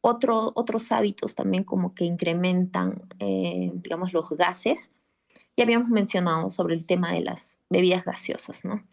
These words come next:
Eh, también sobre los chicles. Y, este, lo otro sería comer grandes porciones, mm, de alimentos que contengan muchas grasas. ¿Por qué? Porque todos los alimentos con exceso de grasas,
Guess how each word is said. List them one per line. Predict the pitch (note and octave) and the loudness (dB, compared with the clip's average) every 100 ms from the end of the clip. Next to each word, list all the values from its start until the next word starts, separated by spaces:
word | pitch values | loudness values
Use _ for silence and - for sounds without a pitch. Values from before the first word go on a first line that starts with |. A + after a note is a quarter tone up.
| - - - - | -20 -20 -12 0
Eh, | G3 F#3 F3+ F3+ F3+ - | 2 4 4 2 -2 -2
también | F3 F3 F3+ | 0 2 2
sobre | F3 D#3+ | 2 2
los | F3 E3+ E3+ E3 - | 4 2 2 0 -2
chicles. | - C4+ B3+ - E3 - - - - | -2 0 2 0 -2 -10 -16 -18 -4
Y, | A#3+ D4 D#4 D4 | 2 4 4 2
este, | - G3+ - G3 | 2 2 2 2
lo | F#3+ | 4
otro | F#3+ F#3+ G3 | 2 0 -2
sería | - E3+ F3 F#3 | 0 0 0 0
comer | - F3+ F3 F3 | 0 -2 0 0
grandes | E3+ F#3+ A#3 A3 - | 2 2 4 2 0
porciones, | F#3 - - F#3+ F3 G#3 C#4 - - - - - - _ | -4 -6 -2 0 0 0 -2 -8 -20 -20 -20 -20 -20 _
mm, | G3+ G3 F#3+ F#3+ | 2 4 4 4
de | F#3 | 4
alimentos | F3+ F3+ G3 G3+ G#3 G3+ | 6 6 6 4 2 0
que | F3+ | -2
contengan | F3+ E3 F#3+ F#3+ F3+ | 0 2 2 2 2
muchas | F3+ G3 C4+ C4+ A#3+ | 4 4 2 0 2
grasas. | D4 C#4+ - - | 2 2 -4 -6
¿Por | - G#3+ | -2 -2
qué? | - A#3 | 0 0
Porque | F#3 F3+ F3+ | 0 -2 -6
todos | - - C4 | -4 0 0
los | A#3+ | 0
alimentos | G#3 F#3+ G3 A3 | 0 0 -2 -4
con | G3+ E3+ | -4 -6
exceso | F#3 - G#3 G#3 | -6 -6 -6 -4
de | G#3+ A3 | -2 -2
grasas, | A3+ A3 G#3+ B3 D4 | -2 -2 -2 -4 -4